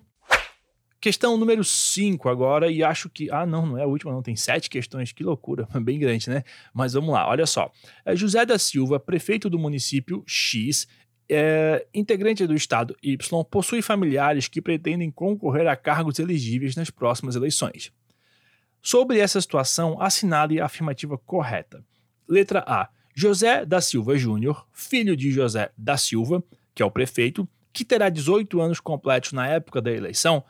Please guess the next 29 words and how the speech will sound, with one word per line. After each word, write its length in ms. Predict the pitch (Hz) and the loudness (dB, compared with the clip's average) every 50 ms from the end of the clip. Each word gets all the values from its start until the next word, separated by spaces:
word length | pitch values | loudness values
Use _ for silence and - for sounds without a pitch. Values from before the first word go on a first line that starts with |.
| _ _ _ _ _ _ | _ _ _ _ _ _
poderá 340 | - 214 220 226 214 214 208 214 | 0 2 4 4 4 4 2 0
candidatar, 800 | - - 208 196 180 156 160 143 - - 110 104 120 127 - - _ - - - | -2 -2 -2 0 2 2 0 0 0 0 0 0 0 -2 -4 -12 _ -20 -10 -6
se 200 | - - - 160 | -6 -6 -6 -6
candidatar 560 | - 190 196 196 180 160 131 - - 135 135 | -6 -4 -4 -2 -2 -2 -2 0 0 0 2
ao 140 | 139 147 139 | 0 0 -2
cargo 380 | - - 180 175 180 - 165 | -2 -2 -2 -2 -2 -2 -4
de 100 | 139 131 | -4 -2
deputado 640 | 131 151 151 - - - - - 170 185 214 190 202 | -2 -4 -6 -6 -10 -8 -4 -2 0 0 2 2 0
estadual 640 | 175 - - 170 156 151 131 113 120 143 151 - | 0 0 0 -2 -2 0 2 2 2 2 0 -2
do 280 | 143 127 120 151 190 208 - | -6 -4 -2 -2 -2 0 -2
município 560 | 170 165 165 151 - - 160 156 202 220 - _ | -2 -2 0 -2 -2 -4 -4 -4 -6 -6 -6 _
Y, 420 | - 170 165 - - - 110 - - | -4 -4 -4 -4 -6 -8 -8 -8 -8
do 120 | - 117 143 | -4 -2 -2
estado 360 | 147 - - 165 165 175 165 | 0 0 2 2 2 4 2
Y, 360 | 139 120 113 - - - 101 | 0 0 -4 -6 -8 -8 -8
perdão, 320 | - 120 120 117 101 92 - _ _ _ _ _ _ _ _ | -6 -4 -4 -2 -4 -4 -8 _ _ _ _ _ _ _ _
desde 420 | - 123 143 190 202 226 208 - | -4 0 2 2 4 2 0 -2
que 120 | - - 185 | -2 0 2
José 300 | 170 180 147 139 160 180 | 2 2 4 4 2 2
da 140 | 180 175 151 | 2 0 0
Silva 280 | - - 170 160 170 | 0 0 0 0 0
tenha 300 | 156 - - 165 165 160 | -2 -2 -2 -2 0 0
se 180 | - - - 143 | 0 0 0 -2
desincompatibilizado 1500 | 120 117 120 175 208 220 220 202 175 196 185 - - 165 151 - - 139 139 - - 117 113 113 104 107 117 127 151 151 | -4 -2 2 4 4 4 4 2 2 0 -2 -2 -2 -4 -2 0 -2 -2 -2 -4 -8 -10 -10 -8 -4 -2 -2 0 0 -2
seis 340 | - - - 170 180 202 160 | -4 -4 -2 -2 -2 -2 -2
meses 380 | 147 135 135 143 147 143 120 123 | -2 -2 -2 -2 -2 -4 -4 -4
antes 220 | 127 135 - - | -6 -6 -4 -6
do 100 | 156 156 | -6 -6
pleito. 520 | 156 _ - 117 117 107 101 - - - | -6 _ -2 0 0 0 -2 -6 -14 -20